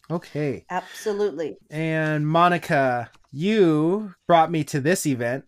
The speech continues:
Speaker 1: For the first time this year, the South Lake Union Wednesday Market opened up.
Speaker 2: Yeah.
Speaker 1: And it was at the Lake Union Park by Mohi.
Speaker 2: Mm-hmm.
Speaker 1: I almost went to the regular South Lake Union Saturday
Speaker 2: <laughs>
Speaker 1: Market location.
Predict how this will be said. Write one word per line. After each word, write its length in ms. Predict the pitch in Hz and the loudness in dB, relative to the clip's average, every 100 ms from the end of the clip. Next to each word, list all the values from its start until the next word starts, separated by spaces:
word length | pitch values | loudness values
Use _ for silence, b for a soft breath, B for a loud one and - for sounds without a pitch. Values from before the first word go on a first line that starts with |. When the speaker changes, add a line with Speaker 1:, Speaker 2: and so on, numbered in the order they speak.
| _ | _
Speaker 1:
For 120 | - | -4
the 120 | 160 147 | -4 -2
first 340 | - 196 - | 2 2 2
time 240 | 220 202 | 2 2
this 240 | 190 185 - | 2 0 0
year, 340 | 190 170 143 | 2 4 4
the 100 | 139 | 0
South 380 | 131 170 156 160 | -2 2 2 2
Lake 180 | 175 151 | 0 0
Union 360 | 160 160 160 143 | -2 0 0 0
Wednesday 320 | 143 151 151 | -2 -2 -2
Market 380 | 143 135 - 147 | 0 -2 -4 -6
opened 360 | 143 139 143 131 | -6 -6 -4 -2
up. 260 | 127 - _ | -2 -4 _
Speaker 2:
Yeah. 180 | 151 151 156 | -20 -18 -10
Speaker 1:
And 600 | 131 131 127 123 120 117 _ _ | -6 -6 -6 -8 -12 -16 _ _
it 240 | 135 131 | -8 -8
was 240 | 135 131 - - | -8 -10 -10 -6
at 180 | 139 | -4
the 120 | - 135 | -2 -2
Lake 320 | 135 160 156 | -2 -2 -2
Union 320 | 165 160 139 | -2 -2 -4
Park 340 | - 147 143 | -4 -4 -4
by 140 | - 127 | -4 -4
Mohi. 640 | 127 143 151 98 80 107 | -2 -4 -6 -6 -8 -8
Speaker 2:
Mm-hmm. 160 | 208 254 453 B B - | -8 -8 -8 B B -6
Speaker 1:
I 440 | 139 180 180 165 | 0 4 4 2
almost 460 | 175 151 156 151 - | 2 2 2 0 -2
went 200 | 151 135 | -4 -4
to 180 | - 147 | -2 0
the 140 | 139 | 0
regular 440 | 131 151 160 147 131 | 0 2 2 0 0
South 300 | - 139 135 | 0 0 0
Lake 180 | 135 | -2
Union 380 | 139 135 131 - | -2 0 2 2
Saturday 420 | 147 139 131 131 131 | 4 4 4 2 0
Speaker 2:
<laughs> 0 | |
Speaker 1:
Market 320 | 131 - 139 | 0 0 0
location. 920 | 160 175 - 190 - - 185 208 170 | 0 2 2 2 2 2 2 2 0